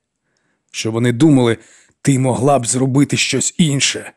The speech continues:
Ніхто від тебе цього не чекав би, але ти могла б». Ніхто так і не промовив цього вголос. Ніхто, поки не з'явився Тео Майерсон. Та, що втекла.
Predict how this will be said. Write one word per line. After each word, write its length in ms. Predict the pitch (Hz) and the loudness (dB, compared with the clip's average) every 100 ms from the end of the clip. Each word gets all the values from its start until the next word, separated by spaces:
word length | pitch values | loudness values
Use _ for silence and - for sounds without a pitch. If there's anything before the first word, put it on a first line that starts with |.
| _ _ _ | _ _ _
Ніхто 380 | 147 160 - 170 | 0 2 2 2
від 220 | 135 131 | 2 0
тебе 260 | 165 156 123 | 2 2 2
цього 280 | - 143 160 | 0 2 2
не 100 | 139 | 0
чекав 500 | 123 123 160 139 135 | -2 0 2 2 2
би, 180 | 113 - _ _ _ | 0 -4 _ _ _
але 240 | - 101 110 | -4 -2 0
ти 160 | 127 | -4
могла 420 | 113 98 110 120 | -4 -4 -2 -4
б». 80 | 98 - _ _ _ _ _ _ - | -4 -16 _ _ _ _ _ _ -2
Ніхто 400 | 135 131 - 131 | 0 0 0 0
так 220 | 117 127 | 0 -2
і 40 | |
не 120 | 120 | -2
промовив 540 | 110 120 123 104 104 - | -2 -4 -4 -4 -8 -8
цього 380 | - 98 104 - | -8 -6 -8 -6
вголос. 680 | 107 90 110 101 - - - _ _ _ _ _ - | -6 -4 -6 -6 -10 -10 -12 _ _ _ _ _ 0
Ніхто, 480 | 135 123 - 104 - _ _ _ | 0 0 -2 -8 -10 _ _ _
поки 240 | 135 - | -2 0
не 140 | 123 120 | 0 -2
з'явився 760 | 120 120 110 110 - 123 107 - _ _ - | -2 -2 -2 -4 -4 -4 -6 -10 _ _ -2
Тео 460 | 120 104 104 101 - _ _ | 0 0 -4 -8 -14 _ _
Майерсон. 680 | 123 123 95 95 - - 95 - _ _ _ _ _ _ _ _ _ _ _ _ _ _ - | -2 0 -2 -8 -10 -12 -14 -20 _ _ _ _ _ _ _ _ _ _ _ _ _ _ -4
Та, 320 | 123 120 110 - | 0 0 -4 -8
що 260 | - - 107 | -10 -8 -8
втекла. 480 | - 110 104 87 | -8 -10 -10 -12